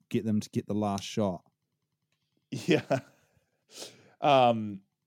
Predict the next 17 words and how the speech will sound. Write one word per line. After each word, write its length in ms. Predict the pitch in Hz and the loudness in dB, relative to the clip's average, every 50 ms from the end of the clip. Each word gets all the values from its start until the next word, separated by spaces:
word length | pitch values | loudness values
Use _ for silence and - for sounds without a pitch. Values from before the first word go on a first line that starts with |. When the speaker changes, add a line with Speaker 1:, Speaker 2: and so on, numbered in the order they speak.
| _ _ _ _ _ _ | _ _ _ _ _ _
Speaker 2:
it's 200 | - 170 175 147 | 2 2 2 2
just, 180 | - 196 185 - | 2 0 0 0
cr-, 140 | - 202 190 | 0 4 4
it, 280 | 196 170 185 196 196 | 6 6 6 4 4
it, 160 | 208 202 - | 4 2 4
it, 240 | 208 214 208 190 165 | 4 2 2 2 2
it 140 | 185 190 190 | 2 2 4
does 220 | 208 233 240 233 | 4 4 4 4
kinda 180 | - 240 202 175 | 4 4 4 6
make 200 | 160 151 147 - | 6 6 4 4
sense. 300 | - - 175 151 127 - | 2 2 2 2 2 0
And 80 | 143 139 | 0 -2
you 60 | 135 | 0
think, 260 | 135 147 139 135 131 | 0 0 -2 0 2
like, 380 | 143 139 123 113 98 - - - _ _ _ _ _ _ _ - | 6 6 6 6 4 0 -12 -20 _ _ _ _ _ _ _ 2
like, 260 | 139 127 127 208 - _ _ _ - | 6 6 6 4 2 _ _ _ -14
the 160 | 147 - - | -12 -12 -10